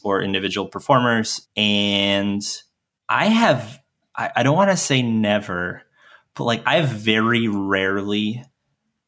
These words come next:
deliberately <laughs> sought out any of the side work that comes to me. It's just kinda word of mouth, and I do a v-, very deliberate job of being good at what I do, and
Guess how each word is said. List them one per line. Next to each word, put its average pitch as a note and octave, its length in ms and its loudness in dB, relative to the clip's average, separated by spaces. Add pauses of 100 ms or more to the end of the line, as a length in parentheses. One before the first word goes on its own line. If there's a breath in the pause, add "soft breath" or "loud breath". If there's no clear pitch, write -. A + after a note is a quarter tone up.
(120)
deliberately G#2+ 720 0
<laughs> - 20 0
sought G2+ 460 2
out F#2+ 420 0 (140)
any G#2+ 340 2
of G2+ 160 -2
the G#2 120 -2
side G2+ 360 0
work C3 300 2
that - 220 -4
comes A2 300 0
to D#3+ 100 -2
me. G#3+ 260 0 (500 loud breath)
It's G2+ 180 0
just G#2+ 280 0
kinda G2 340 0
word F#2+ 260 2
of F#2+ 100 0
mouth, F#2+ 680 0
and F#2+ 800 -2 (140)
I F#2+ 100 -2
do F#2+ 280 -6
a F#2 400 -4
v-, G2 160 -6
very F#2+ 380 0
deliberate F#2+ 540 -2
job F#2 340 2
of F#2 220 -8
being F#2 360 -4
good F#2+ 160 -2
at F2+ 100 -4
what F#2 120 0
I F2+ 140 0
do, G#2+ 380 0
and F2+ 380 -4